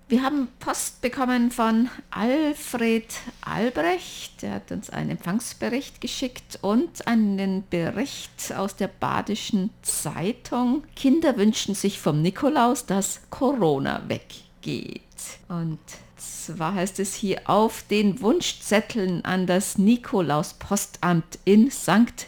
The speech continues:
Nikolaus im Saarland stehe meist ganz oben, dass Corona weggeht, sagte Sabine Gericke als Leiterin der Kinderbriefaktion im Festausschuss Sankt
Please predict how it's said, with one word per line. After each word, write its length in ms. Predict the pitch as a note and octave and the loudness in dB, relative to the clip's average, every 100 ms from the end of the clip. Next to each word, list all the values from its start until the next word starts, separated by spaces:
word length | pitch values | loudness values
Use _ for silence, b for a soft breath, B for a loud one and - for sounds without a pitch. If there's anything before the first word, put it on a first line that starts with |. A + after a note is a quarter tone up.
| - | 0
Nikolaus 800 | G3+ C4 - F#3 G#2+ - D3 - | 2 2 2 2 2 0 -2 -2
im 220 | D#3+ D#3 | -2 -2
Saarland 600 | - - - - D3 G3 | -4 -4 -2 -2 -2 -2
stehe 520 | - - E3 G3+ G3+ - | -4 -4 2 4 4 2
meist 600 | D3 G3 B3+ - - - | 0 2 0 -4 -12 -4
ganz 280 | D#3+ G#3+ - | 0 0 0
oben, 400 | E3+ E3+ D#3+ E3 B B B - | -2 0 0 0 B B B -2
dass 400 | D#3 E3 - - - | 0 0 -4 -12 -2
Corona 500 | A3 F#3 C#3 A2+ - | 2 4 4 2 -2
weggeht, 560 | - - C#3+ C3 - | -6 -8 -4 -4 -6
sagte 760 | - - - - - - - - | -10 -4 -2 -4 -10 -6 -4 -4
Sabine 640 | - C#3 - D#3 D#3 C#3+ | -4 -6 -2 -2 -2 -4
Gericke 580 | - D3+ E3+ D#3 - F3+ | -2 0 2 0 -2 -4
als 220 | D#3+ - | -4 -2
Leiterin 680 | E3 F3+ - G3+ D#3+ D#3 F3+ B B - | 0 0 0 -2 0 0 -2 B B -2
der 220 | E3+ F3 - | 0 0 -6
Kinderbriefaktion 1040 | - A#3+ E3+ D3+ C#3+ - C#3+ - - D3 D3 | 0 4 4 2 -2 -4 -12 -12 -6 -2 -2
im 160 | D#3+ E3 | -2 -4
Festausschuss 1160 | - D3+ - - - A#2+ - - - - - - | -2 -4 -4 -8 -6 -6 -6 -6 -6 -8 -10 -12
Sankt 500 | - A2+ C#3+ - | -6 -4 -4 -8